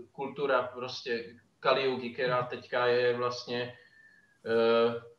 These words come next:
v těch městech a právě proto je v těch městech, když, když to vezmeme z toho úhlu pohledu jako, eh,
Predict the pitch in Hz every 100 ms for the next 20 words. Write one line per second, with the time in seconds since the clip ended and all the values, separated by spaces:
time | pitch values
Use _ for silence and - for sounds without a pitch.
0 | _ _ 143 139 139 139 - 151 151 165
1 | - - - _ _ 120 123 127 131 127
2 | - - _ _ - 131 135 139 143 135
3 | 156 143 143 143 143 143 - - - _
4 | _ _ - 165 147 147 165 160 - 156
5 | 160 160 - 139 139 139 147 - - 139
6 | - 156 147 160 151 - 151 156 151 147
7 | 143 151 143 147 143 143 139 - - _
8 | - 123 123 139 127 127 127 123 - -
9 | _ - _ - - _ _ _ _ 113
10 | 113